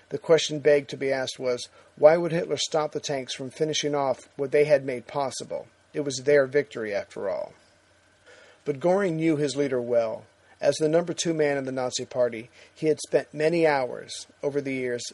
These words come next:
listening to Hitler pour out his heart about his desires for a greater Germany. Goering used his intimate knowledge of the brilliant but sometimes fickle Nazi warlord and began to manipulate him perfectly over the phone on the twenty-third.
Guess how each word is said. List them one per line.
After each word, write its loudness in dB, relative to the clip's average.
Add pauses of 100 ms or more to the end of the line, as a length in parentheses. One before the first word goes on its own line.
listening 0
to -6
Hitler -2
pour 2
out 8
his -2
heart 2 (260)
about 4
his -2
desires 0
for -4
a -4
greater -4
Germany. -10 (920)
Goering 2
used -2
his -2
intimate -2
knowledge 0
of -10
the -4
brilliant -2 (220)
but -4
sometimes -4
fickle 0
Nazi -2
warlord -2 (320)
and -8
began 0
to -8
manipulate -2
him -10
perfectly -6 (160)
over -6
the -6
phone 4
on -6
the -8
twenty-third. -8